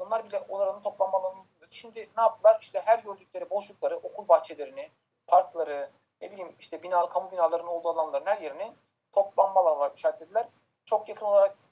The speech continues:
özellikle Marmara üzerinde söyleyecek olursak, iki bin on dokuz, yirmi altı Eylül iki bin on dokuzda meydana gelen Silivri depremleri, Marmaris açıklarında meydana gelen depremler de aslında, e, insanlar,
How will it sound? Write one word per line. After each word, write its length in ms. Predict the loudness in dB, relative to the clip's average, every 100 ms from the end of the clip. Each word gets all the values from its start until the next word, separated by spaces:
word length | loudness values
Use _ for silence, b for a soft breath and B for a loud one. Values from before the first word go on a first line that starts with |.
| -14
özellikle 320 | -4 -4 -2
Marmara 380 | 2 2 2 -4
üzerinde 260 | -12 -18 -18
söyleyecek 420 | -18 -18 -20 -20
olursak, 380 | -4 2 2 0 _ _ _ _
iki 200 | -18 -8
bin 80 | -2
on 160 | -2
dokuz, 260 | -4 -10 -10
yirmi 160 | 2
altı 220 | 4 4 -2
Eylül 200 | -8 -14
iki 160 | -10
bin 60 | -6
on 120 | -6
dokuzda 280 | -8 -10 -8
meydana 240 | -4 -4
gelen 320 | 0 2 2 -2 _ _ _
Silivri 580 | -20 -18 -16 -10 -8 -8 -12 _ -6
depremleri, 400 | -2 -2 -2 2
Marmaris 520 | 6 6 4 -6 -16
açıklarında 380 | -20 _ -8 -6
meydana 180 | -6 -6
gelen 200 | -8 -10
depremler 440 | -4 -2 0 0
de 80 | 0
aslında, 480 | 0 -4 -4 -4 -6 _ _ _ -12
e, 200 | -12 -12
insanlar, 540 | -16 -4 0 2 2